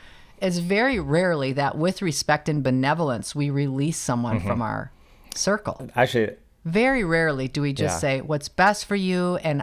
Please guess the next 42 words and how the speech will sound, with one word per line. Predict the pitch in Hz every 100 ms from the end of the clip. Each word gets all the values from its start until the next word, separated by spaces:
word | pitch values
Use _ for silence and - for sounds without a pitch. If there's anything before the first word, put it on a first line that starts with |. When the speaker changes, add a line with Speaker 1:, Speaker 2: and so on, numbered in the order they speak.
| -
Speaker 1:
I, | 156 156 156 -
I'm | 151 151
gonna | 151 139
just | 151 143 -
honor | 160 180 175
this | 147 -
whole | 165 165
thing. | - 147
Speaker 2:
Mm-hmm. | 92 104
Speaker 1:
We | 196
don't | 262 302
do | 320 359
that | 202 -
Speaker 2:
Yeah, | 123 117
that |
Speaker 1:
usually. | 110 104
Speaker 2:
respect | 104 135 135
piece, | 113
that | 98 139
probably | - 180 160 110
is | 90
why | 104 107
it | 95
hurts | - 110 110 -
when | 95
someone | 107 101 87
is | 82
disloyal, | 90 87 - 110 113 117 117 - - - - -
um, | - 98 87 85 -
because | 113 - - 120 101
there | 104
is | 98 92
this | 98
underlying | - 113 107 107 107 95 95 95 95
Speaker 1:
Yeah. | 139 - - _ - - - - -
Speaker 2:
uh, | 104 85 85 -
subtext | - - 110 98 98 92 - -
that | 92 87 - -
you | 101 101
don't | 98 -
respect | 87 - - -
me. | - 65 -